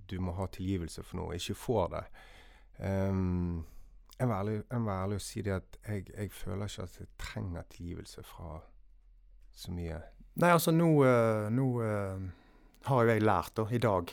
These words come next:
Speaker 2: at, eh, påsken handler om tilgivelse. Og, eh, hvis jeg da skal tenke meg om dette her med tilgivelse for egen del, så, eh, så må jeg vel også si at jeg har ikke det store behovet for å bli tilgitt, i alle fall for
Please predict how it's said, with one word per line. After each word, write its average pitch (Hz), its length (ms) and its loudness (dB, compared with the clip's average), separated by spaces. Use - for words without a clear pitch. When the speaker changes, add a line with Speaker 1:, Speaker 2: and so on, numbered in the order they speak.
Speaker 2:
at, 104 280 -4
eh, 98 340 2
påsken 104 440 0
handler 101 240 4
om 101 80 2
tilgivelse. 95 540 2
Og, 123 200 0
eh, 113 200 0
hvis - 140 -4
jeg 139 60 0
da 139 80 6
skal - 200 -2
tenke 123 580 2
meg 98 240 2
om 90 360 -2
dette 95 220 -6
her 107 220 -2
med 90 160 -2
tilgivelse 104 440 -2
for - 120 -4
egen 101 320 2
del, 82 220 -2
så, - 240 2
eh, 98 680 0
så 143 200 -2
må 135 240 4
jeg 123 100 6
vel 110 140 2
også - 160 -2
si 110 220 0
at 92 260 -2
jeg 95 220 -4
har 117 200 2
ikke 95 220 -6
det 98 60 -4
store 104 260 -6
behovet 101 440 -2
for 98 180 -2
å 92 40 -12
bli 95 80 -6
tilgitt, 95 560 -6
i 104 80 -6
alle 113 140 0
fall 127 120 -2
for - 200 -6